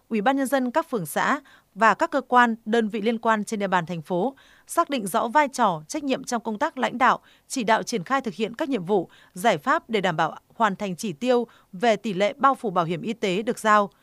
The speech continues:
đồng thời tập trung triển khai các nhiệm vụ, giải pháp cụ thể đối với từng nhóm đối tượng như sau. Đối với nhóm đối tượng tham gia đóng bảo hiểm y tế là người sử dụng lao động và người lao động, tích cực tuyên truyền, phổ biến chính sách, pháp luật về bảo hiểm y tế bắt buộc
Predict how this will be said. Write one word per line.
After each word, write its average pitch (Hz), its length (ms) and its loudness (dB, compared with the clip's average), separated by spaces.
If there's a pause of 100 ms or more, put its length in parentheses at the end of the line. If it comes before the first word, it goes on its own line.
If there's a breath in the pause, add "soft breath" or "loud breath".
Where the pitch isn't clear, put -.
(340 soft breath)
đồng 233 200 2
thời 233 160 0
tập 220 180 -2
trung 285 200 -4
triển 202 200 -4
khai 240 200 0
các 311 140 -4
nhiệm 226 160 0
vụ, 180 260 -2 (220 soft breath)
giải 190 220 2
pháp - 200 -2
cụ 214 120 -8
thể 190 360 -2
đối 202 160 -2
với 196 160 -4
từng 202 260 -2
nhóm 175 220 -2
đối 185 120 -2
tượng 240 220 -2
như 202 80 -2
sau. 208 340 4 (1000 soft breath)
Đối 254 140 6
với 254 120 2
nhóm 247 220 2
đối 240 120 2
tượng 247 240 0
tham 269 200 -2
gia 262 180 4
đóng 214 220 -2
bảo 262 100 4
hiểm 175 160 -4
y 214 100 -4
tế 214 360 0 (240 soft breath)
là 226 160 6
người 214 220 2
sử 214 160 -2
dụng 180 180 -4
lao 262 140 0
động 220 300 2
và 185 200 0
người 175 180 -2
lao 208 120 0
động, 208 240 4 (580 soft breath)
tích 349 160 -2
cực - 180 0
tuyên 285 180 -2
truyền, 196 340 -2
phổ 202 220 -4
biến 185 180 0
chính 196 180 -6
sách, 339 220 0 (200)
pháp 302 160 -4
luật 240 200 2
về 185 100 0
bảo 180 160 2
hiểm 170 160 -2
y 220 100 -2
tế 190 200 -2
bắt 240 200 0
buộc 220 260 4